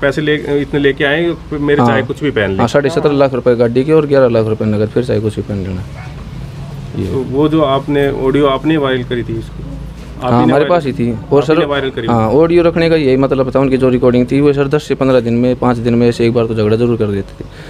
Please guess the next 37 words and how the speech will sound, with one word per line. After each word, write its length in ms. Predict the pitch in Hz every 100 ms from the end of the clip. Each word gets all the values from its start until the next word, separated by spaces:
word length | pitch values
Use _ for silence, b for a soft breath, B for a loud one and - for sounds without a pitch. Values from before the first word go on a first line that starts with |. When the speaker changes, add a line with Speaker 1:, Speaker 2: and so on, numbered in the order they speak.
| B B
Speaker 2:
फिर 100 | 139
सारी 280 | 143 147 147
रिश्तेदारियों 500 | 143 147 139 139 139
में 100 | 135
हमारी 280 | 127 120 123
में 120 | 131
ये 140 | 131 135
पहुँचा 380 | - - 123
देते 220 | 113 113 117
थे 120 | 120
कि 100 | 123
अब 60 |
मेरे 260 | 123 120 117
को 80 | 117
ये 160 | 117
बोल 220 | 120 117 117
रहा 80 |
है, 120 | 120 120
ऐसे 160 | 113
बोल 180 | 117 120
रही 180 | 113 110
है, 60 |
ये 60 | 117
बोल 240 | 117 117
रही 180 | 113 110
है। 200 | 110 107 - B B -
कभी 240 | 120 113
रिश्तेदारी 440 | 120 - 120 120
में 120 | 117 117
जाना, 320 | 117 117 113
गाँव 240 | 113 113
को 100 | 113
लेके 240 | 113 113 113
आना, 140 | 117
इकट्ठा 340 | 113 113 117
करना, 240 | 117 113 117
ये 200 | 113